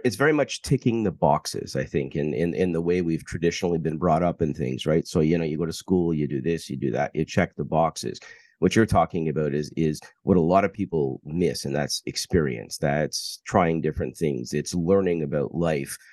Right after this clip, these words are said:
uh, more so than just making sure you hit all the, uh,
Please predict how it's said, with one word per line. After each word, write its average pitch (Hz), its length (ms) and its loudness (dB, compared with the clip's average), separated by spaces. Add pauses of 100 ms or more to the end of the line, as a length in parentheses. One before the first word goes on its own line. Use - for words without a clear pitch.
(280)
uh, 71 180 0
more 87 260 2
so 82 280 0
than 73 160 -8
just 80 180 -8
making 78 240 -2
sure 80 220 -2
you 67 160 -2
hit 71 180 -2
all 71 180 -2
the, 64 340 -4
uh, 64 120 -6